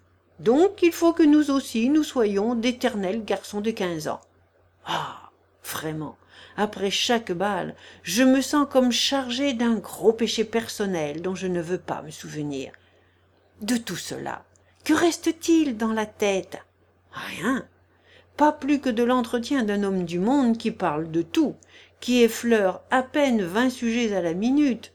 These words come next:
et ne fait que répéter ce qu'il a aperçu le matin en feuilletant sa gazette.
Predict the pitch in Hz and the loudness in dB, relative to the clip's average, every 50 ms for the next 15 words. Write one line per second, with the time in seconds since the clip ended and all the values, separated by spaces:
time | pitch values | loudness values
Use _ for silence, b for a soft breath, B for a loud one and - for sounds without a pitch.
0 | b b b b b b _ _ - 220 214 190 185 175 156 - 202 208 208 - | b b b b b b _ _ 2 2 4 4 4 2 0 0 -2 -2 -2 -4
1 | 170 147 151 185 196 196 - - - - 196 226 226 214 175 - - 175 160 160 | -6 -4 -2 -4 -4 -4 -6 -6 -2 0 0 0 0 -2 -8 -6 -4 -4 -2 0
2 | 165 180 202 202 202 185 175 - - - 220 185 170 151 135 113 120 - - 190 | 0 0 0 0 -2 -4 -6 -6 -6 -6 -4 -4 -4 -4 -6 -6 -8 -6 -4 -2
3 | 233 247 240 B B B B B 196 208 208 208 185 165 156 156 - 202 208 202 | -2 -2 -4 B B B B B -2 -2 -2 -2 -4 -6 -6 -6 -6 -8 -8 -8
4 | - 120 113 127 139 147 151 196 220 262 131 - - - | -8 -10 -10 -10 -10 -6 -2 -2 -2 -2 -2 -6 -10 -20